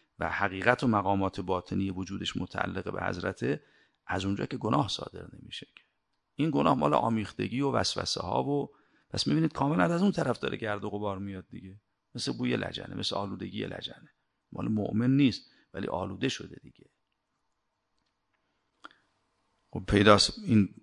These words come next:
تطهیر می‌شه، تکفیر می‌شه. وجود مقدس ائمه علیهم السلام شفاعت می‌کنن. خدای متعال هم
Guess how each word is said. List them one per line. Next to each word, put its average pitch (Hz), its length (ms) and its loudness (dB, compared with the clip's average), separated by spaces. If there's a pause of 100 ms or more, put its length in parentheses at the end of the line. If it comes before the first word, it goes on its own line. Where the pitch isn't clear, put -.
(840)
تطهیر 110 440 8
می‌شه، 95 240 4
تکفیر 101 480 0
می‌شه. - 400 -4 (300)
وجود 95 280 -6
مقدس 85 520 -4 (1000)
ائمه 95 300 4
علیهم 92 220 4
السلام 92 360 0
شفاعت - 460 2
می‌کنن. - 320 4
خدای - 320 0
متعال - 320 0
هم 95 160 2